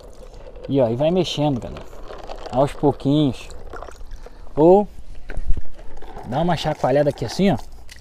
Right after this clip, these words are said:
com cuidado, porque isso aqui é água sanitária, mancha a roupa. E, ó, deixa repousando aqui. Mexe pra limpar tudinho, deixa repousar aqui durante uns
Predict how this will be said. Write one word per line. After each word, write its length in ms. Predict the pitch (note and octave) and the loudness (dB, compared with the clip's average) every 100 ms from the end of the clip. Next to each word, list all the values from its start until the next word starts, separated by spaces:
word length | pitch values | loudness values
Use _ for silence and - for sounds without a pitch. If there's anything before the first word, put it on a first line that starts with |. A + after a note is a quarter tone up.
| - - - - - - | -18 -20 -20 -20 -20 -4
com 140 | D3+ | -4
cuidado, 500 | D3 C3+ A#2+ C#3+ E3+ - | -2 0 4 6 4 0
porque 240 | D#3 - | -4 -2
isso 120 | D#3 F#3+ | -2 -2
aqui 220 | - D3 | 2 2
é 60 | |
água 180 | D3+ C#3+ | 6 4
sanitária, 720 | - C#3 A#2 - A#2+ D#3+ F3+ - | 2 -4 -4 -4 0 0 0 -4
mancha 400 | B2+ D#3+ D#3 - | 2 2 4 0
a 40 | A2+ | -2
roupa. 440 | A#2+ D#3 - G3 - - - - - - - - - - - | 4 8 8 6 -2 -10 -12 -14 -16 -16 -18 -18 -18 -16 -6
E, 100 | C3+ | 4
ó, 140 | C3 - - - - - - - - - - | 4 4 -4 -16 -16 -20 -20 -18 -16 -16 -10
deixa 340 | A#2+ F3 F#3 | 4 4 4
repousando 760 | E3+ E3+ - D#3+ C3 C#3+ D3+ C#3 | -2 -4 -2 -2 0 0 0 -2
aqui. 360 | B2+ D3+ D3+ - - - - - - - - - - - - - - - - | 2 6 6 4 -10 -14 -14 -14 -12 -10 -10 -12 -12 -12 -12 -12 -12 -12 0
Mexe 280 | C#3 D#3 - | 4 4 4
pra 160 | C#3+ | 2
limpar 300 | C#3+ C3 C#3 | 4 6 4
tudinho, 460 | - C3 A#2 F3 G3 | 6 0 2 2 4
deixa 300 | D3+ F3+ F3 | 4 6 6
repousar 540 | D#3+ E3+ E3 D3+ D#3+ | 8 8 8 8 8
aqui 240 | D#3 - E3+ | 6 6 6
durante 360 | D#3 D#3+ - | 8 8 8
uns 220 | D#3 C3+ | 6 6